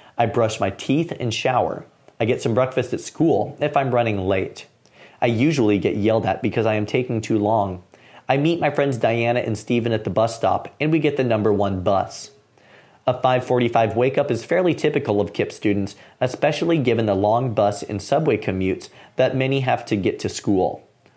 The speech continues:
Levin, at one point, went into a seventh grade music class with seventy kids in it and asked for a show of hands on when the students woke up. A handful said they woke up after six.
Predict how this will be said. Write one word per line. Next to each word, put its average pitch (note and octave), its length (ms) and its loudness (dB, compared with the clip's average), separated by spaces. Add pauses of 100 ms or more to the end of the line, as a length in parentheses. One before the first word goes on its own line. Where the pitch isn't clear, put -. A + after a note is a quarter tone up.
(460)
Levin, G#2 380 2
at G2 100 2
one A#2 200 2
point, A#2+ 340 -2
went C#3 240 0
into D#3+ 240 2
a B2+ 60 4
seventh C3 340 0
grade A#2 240 2
music A2+ 280 0
class G2+ 360 0
with G#2+ 120 -2
seventy C#3 440 0
kids C#3 280 0
in G2 120 0
it F#2 180 -4 (300)
and C#3 100 0
asked D#3+ 300 0
for D3 240 2
a C3 40 4
show C3+ 220 2
of B2+ 140 2
hands A2 340 0
on G2 180 0
when G2+ 120 2
the G2 80 0
students G2+ 460 -2
woke G2+ 200 0
up. - 280 0 (520)
A A#2+ 80 2
handful C3 540 0
said G#2 180 0
they G2 80 2
woke G#2 260 0
up G2+ 140 0
after G2 260 0
six. - 520 -4